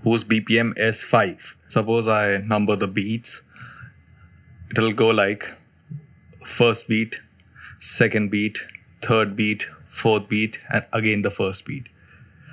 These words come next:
And that is four B P M. Now the second line, that is first beat, second beat, third beat, fourth beat, fifth beat, and now again the first beat. That is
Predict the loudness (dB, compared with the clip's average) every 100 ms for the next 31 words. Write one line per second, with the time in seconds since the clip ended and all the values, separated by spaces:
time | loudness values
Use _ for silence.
0 | -8 -2 0 0 0 2 0 -2 -2 2
1 | 2 2 -4 -4 -4 -2 -4 -4 -8 _
2 | _ -20 -20 -20 -20 _ -20 -20 -20 -20
3 | -20 -20 -20 -20 -6 0 4 4 4 4
4 | 2 2 2 2 2 2 0 0 -2 -4
5 | -4 2 2 2 0 0 -2 -6 -6 -2
6 | 2 2 2 0 -2 -4 -8 -14 -2 2
7 | 2 2 -2 -2 -4 -16 -12 -2 2 2
8 | 2 -2 -2 -2 -8 -8 -2 2 2 2
9 | -4 -2 -2 -6 -20 -2 2 2 4 2
10 | 2 0 0 -2 -2 -4 -4 -6 -12 -18
11 | -6 0 0 0 -2